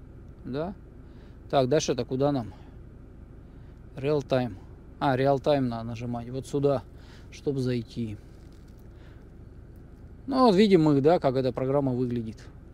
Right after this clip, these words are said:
Вот так вы тут можете смотреть. Посмотрим, что она позаписывает. Между прочим, еще есть программа на компьютер. Посмотреть можете.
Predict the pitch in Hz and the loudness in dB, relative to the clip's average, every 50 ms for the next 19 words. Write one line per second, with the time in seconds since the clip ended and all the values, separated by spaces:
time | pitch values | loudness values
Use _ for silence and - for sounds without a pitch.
0 | - - 127 135 131 - - 143 127 113 123 127 127 117 135 113 - 131 131 127 | -10 -6 -6 -6 -4 0 0 0 0 0 0 -4 -4 -4 -6 -6 -4 -4 -2 -2
1 | 127 123 113 120 117 - 139 139 147 - 190 202 196 175 - - - - - - | -2 -4 -6 -8 -8 -6 -4 -4 0 2 4 2 2 0 -4 -12 -18 -20 -20 -20
2 | - - - - - - - - - - - - 127 160 180 196 180 151 131 - | -20 -20 -20 -20 -20 -20 -20 -20 -18 -10 -6 -2 2 4 6 6 6 6 4 4
3 | 156 147 139 123 123 135 131 139 135 - 175 156 156 131 131 160 170 175 170 175 | 2 2 2 2 2 2 2 2 2 2 2 0 2 2 4 4 6 6 8 8
4 | 196 202 - 196 160 139 127 113 120 - - - 139 127 - 165 156 151 135 - | 8 6 6 6 2 2 0 -4 -8 -10 -6 -4 -4 0 4 4 4 4 4 4
5 | 156 151 147 160 180 180 170 156 135 135 143 147 143 139 135 120 - - - - | 2 4 6 6 6 6 6 6 4 4 4 4 2 2 0 -4 -8 -12 -18 -20
6 | - - - - - - - - - - 143 131 143 151 147 - 123 - - - | -20 -20 -20 -20 -20 -20 -18 -6 -2 0 0 0 0 -2 -2 -2 -4 -6 -8 -16
7 | - - - - - - - - - - - - - - - - - - - - | -20 -20 -20 -20 -20 -20 -20 -20 -20 -20 -20 -20 -20 -20 -20 -20 -20 -20 -20 -20
8 | - - - - - - - - - 135 123 - - - - - 127 123 123 127 | -20 -20 -20 -20 -20 -20 -20 -18 -16 -16 -16 -16 -16 -12 -8 -4 -2 0 0 0
9 | 127 117 120 123 123 120 120 113 113 120 | 0 0 -2 -2 -4 -4 -6 -6 -8 -10